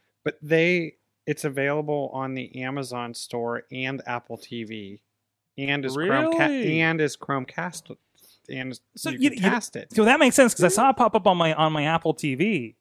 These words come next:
Speaker 2: and I'm like, "What am I gonna read a book on here? You know, a, a comic book or something?" But I didn't realize the video portion of it.
Speaker 1: But y-, like, you could AirPlay the Gary Vee to any of
Speaker 2: Oh,
Speaker 1: your
Speaker 2: absolutely.
Speaker 1: speakers, or y-, I, I mean,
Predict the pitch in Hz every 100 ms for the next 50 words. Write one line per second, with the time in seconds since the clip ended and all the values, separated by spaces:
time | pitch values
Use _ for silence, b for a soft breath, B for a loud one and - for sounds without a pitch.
0 | _ _ _ 196 247 233 165 226 254 190
1 | 175 160 190 127 151 170 233 233 262 294
2 | 311 220 175 151 147 151 156 165 170 151
3 | 143 139 165 220 240 254 240 247 240 180
4 | 160 156 185 190 196 190 247 247 190 151
5 | 165 262 269 - 147 131 - 120 117 113
6 | - 175 - 143 151 190 - 165 165 175
7 | 254 233 - 147 156 - 156 151 147 139
8 | 147 143 139 135 180 165 139 131 _ _
9 | _ _ - 143 143 139 143 320 185 151
10 | 175 233 302 196 113 - 294 277 127 120
11 | 120 135 135 147 - _ _ _ _ _
12 | - - - 156 156 156 143